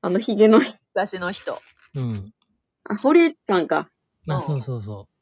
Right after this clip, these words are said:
Speaker 2: あ、でももうあの、これ聞いてる方、あの、苦情受け付けません。自分で調べてください。何も正しいこと言いませんから、高宮。
Speaker 1: はい。そうです、そうです。嘘言ってる可能性もありますから。
Speaker 3: うん。
Speaker 2: はい、もうあの、適当に聞いてください。
Speaker 1: うん。
Speaker 2: はい。<laughs>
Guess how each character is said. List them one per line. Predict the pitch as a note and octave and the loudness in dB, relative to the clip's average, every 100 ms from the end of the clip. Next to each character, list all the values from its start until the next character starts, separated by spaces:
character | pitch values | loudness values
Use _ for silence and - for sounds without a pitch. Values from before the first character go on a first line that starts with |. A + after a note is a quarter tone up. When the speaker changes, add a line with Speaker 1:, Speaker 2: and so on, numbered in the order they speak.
| _ _ - | _ _ -20
Speaker 2:
あ、 | - _ _ | -20 _ _
で | A3 | -8
も | G3+ | -2
も | G3+ | 0
う | |
あ | G3+ | 0
の、 | G3+ | 0
こ | G3 | 0
れ | B3 | -2
聞 | B3 B3+ | -2 -2
い | |
て | B3 | 0
る | B3+ | 0
方、 | B3+ B3+ | 0 0
あ | G#3 | 0
の、 | F#3+ | -2
苦 | F#3 | -6
情 | A3+ A#3 | -4 -4
受 | A3+ | -4
け | A3+ | -8
付 | - | -6
け | |
ま | A3+ | -6
せ | A#3 | -4
ん。 | G#3 | -4
自 | F#3 | -4
分 | A3 | -2
で | A3+ | 0
調 | A3+ G#3+ | 0 0
べ | |
て | G#3 | 2
く | A3 | 2
だ | A3 | 2
さ | F#3 | 2
い。 | |
何 | F#3 A3+ | 2 4
も | A#3 | 4
正 | G3 G3 F#3+ | 4 2 0
し | |
い | F#3 | 0
こ | E3 | 0
と | D#3+ | 0
言 | |
い | E3 | -2
ま | F3 | -2
せ | F3+ | -2
ん | |
か | D3+ | -2
ら、 | C#3+ | -2
高 | C#3 C#3+ | -2 -2
宮。 | D3 A#2+ | -4 -6
Speaker 1:
は | |
い。 | - | -4
そ | - G#3+ - | 0 6 8
う | |
で | G#4 | 8
す、 | - | 8
そ | A3+ | 6
う | |
で | F#3 | 6
す。 | - D3+ - _ D#4+ C4+ | 0 -8 -12 _ -12 2
嘘 | D#4 E4 | 4 4
言 | C4 | 2
っ | |
て | B3+ | 4
る | G#3 | 2
可 | C#4 | 2
能 | A#3+ | -4
性 | A#3 | -4
も | F#3+ | -6
あ | |
り | F3 | -6
ま | F3+ | -10
す | |
か | - | -12
ら。 | - | -8
Speaker 3:
う | B2 | -8
ん。 | |
Speaker 2:
は | F#2 G#3 | -8 -8
い、 | G3 | -8
も | - | -6
う | F#3 | -6
あ | |
の、 | F3+ | -6
適 | A3 A3+ | -10 -4
当 | A3+ | -4
に | A3 | -4
聞 | G#3+ | -10
い | |
て | G3+ | -10
く | |
だ | G3 | -8
さ | G#3 C#3+ | -10 -12
い。 | - _ _ - | -14 _ _ -16
Speaker 1:
う | - | -16
ん。 | |
Speaker 2:
は | - _ _ _ | -16 _ _ _
い。 | F3 - _ _ _ - | -20 -20 _ _ _ -16
<laughs> | C#4 - | -16 -16